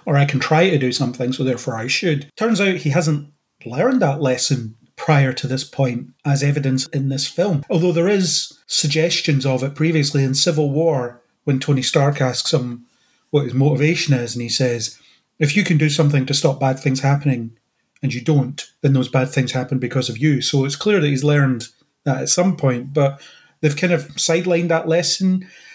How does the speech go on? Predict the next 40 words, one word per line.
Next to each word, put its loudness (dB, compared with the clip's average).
and 2
Uncle 0
Ben 2
has 0
never 2
been 0
mentioned. -2
His -8
initials 0
are 2
on 2
a -4
suitcase -8
in 0
Far 0
From -6
Home, -2
and 0
he's 0
mentioned 0
in 2
an 2
episode -2
of -4
What 0
If, -6
which -2
is 0
the -2
same 2
universe 2
as -2
this 0
one, 0
except -4
at -8
some 0
point -4
zombies 0
happened. -6